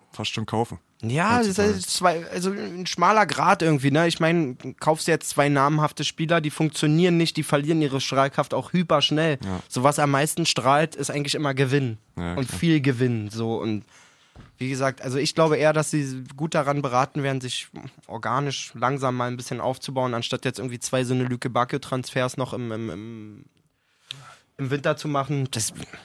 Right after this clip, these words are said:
Speaker 2: da gibt's auch den Heilsbringer nicht. Kann ich mir nicht vorstellen, den einen Spieler oder die zwei Spieler.
Speaker 1: Ja.
Speaker 2: Erstens, dass die zu Hertha wechseln, Spieler, die so krass helfen.
Speaker 1: Hm.
Speaker 2: Ich weiß es nicht.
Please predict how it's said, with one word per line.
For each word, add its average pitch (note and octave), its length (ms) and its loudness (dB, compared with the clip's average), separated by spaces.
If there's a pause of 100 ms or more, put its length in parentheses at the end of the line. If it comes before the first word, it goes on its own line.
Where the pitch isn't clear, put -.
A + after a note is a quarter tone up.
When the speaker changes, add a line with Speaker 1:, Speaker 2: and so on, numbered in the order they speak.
(300)
Speaker 2:
da C3+ 80 -2
gibt's D#3 260 2
auch G3+ 140 4
den F#3 220 6
Heilsbringer D#3 540 6
nicht. C3+ 220 2
Kann E3 160 4
ich E3+ 100 2
mir F#3 100 6
nicht E3+ 140 4
vorstellen, D#3+ 680 4
den C#3+ 140 4
einen D3 220 4
Spieler D#3 360 2
oder C#3 120 2
die C3+ 120 -2
zwei C#3 260 0
Spieler. C#3+ 300 -2
Speaker 1:
Ja. G2+ 140 -6
Speaker 2:
Erstens, E3+ 400 0
dass E3+ 180 4
die F3 120 -2
zu E3 140 2
Hertha E3 380 6
wechseln, G#3+ 460 2 (160)
Spieler, F3 320 2
die D#3+ 120 0
so E3 160 4
krass E3+ 300 0
helfen. F3+ 440 0
Speaker 1:
Hm. F2 260 -6 (1080)
Speaker 2:
Ich E3 160 0
weiß G2+ 220 -4
es A2+ 120 -10
nicht. G2+ 240 -10